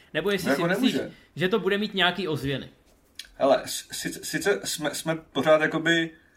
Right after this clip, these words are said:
Speaker 2: jakoby s tím jako Lokim z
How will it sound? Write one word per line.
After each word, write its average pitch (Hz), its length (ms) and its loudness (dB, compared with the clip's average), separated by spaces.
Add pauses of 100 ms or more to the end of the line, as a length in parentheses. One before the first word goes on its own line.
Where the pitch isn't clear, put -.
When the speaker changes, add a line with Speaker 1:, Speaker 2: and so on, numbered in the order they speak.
(480)
Speaker 2:
jakoby 139 560 -2 (300)
s - 160 -20 (400)
tím 135 100 -4
jako 143 160 -4
Lokim 156 320 2
z - 100 -4